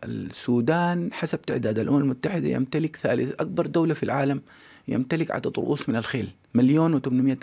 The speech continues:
ألف رأس. ونحن عندنا ثروة خيلية كبيرة جدًا في السودان، وفي أهلنا في دارفور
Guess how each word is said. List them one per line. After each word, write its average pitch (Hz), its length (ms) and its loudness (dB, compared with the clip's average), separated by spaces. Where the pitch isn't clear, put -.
ألف 147 240 -4
رأس. - 380 -6
ونحن 123 800 2
عندنا 165 600 0
ثروة 156 580 -2
خيلية 151 520 2
كبيرة 143 340 2
جدًا 127 300 0
في - 60 -14
السودان، 107 400 -6
وفي - 260 -4
أهلنا 170 340 2
في 156 140 2
دارفور 135 500 2